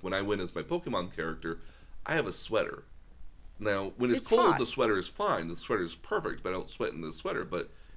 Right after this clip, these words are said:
Speaker 1: if I'm in a room, I can sweat a little bit because it's kinda warm.
Speaker 2: Yeah.
Speaker 1: And, you know, like, that's, that's why, like, I have a travel size Febreze.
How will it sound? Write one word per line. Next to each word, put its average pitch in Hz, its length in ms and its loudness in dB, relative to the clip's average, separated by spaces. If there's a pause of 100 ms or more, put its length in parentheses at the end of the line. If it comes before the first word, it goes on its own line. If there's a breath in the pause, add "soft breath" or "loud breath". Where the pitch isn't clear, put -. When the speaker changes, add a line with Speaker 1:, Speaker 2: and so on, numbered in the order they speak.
Speaker 1:
if 143 140 -2
I'm 156 100 0
in 147 100 2
a 110 60 2
room, 156 400 2 (360 soft breath)
I - 80 -10
can - 120 -8
sweat 190 240 -2
a - 20 2
little 110 200 4
bit 101 180 -2
because 104 320 -4
it's 98 100 -12
kinda 113 280 0
warm. 131 500 -4 (280)
Speaker 2:
Yeah. 170 360 -4
Speaker 1:
And, 95 520 -2 (240)
you 98 120 -2
know, 87 200 0
like, 87 320 -4
that's, 107 240 2 (360)
that's 127 260 0
why, 104 220 6
like, 92 340 0
I 101 120 4
have 101 120 2
a - 60 0
travel 120 320 0
size 85 260 -2
Febreze. 123 560 -4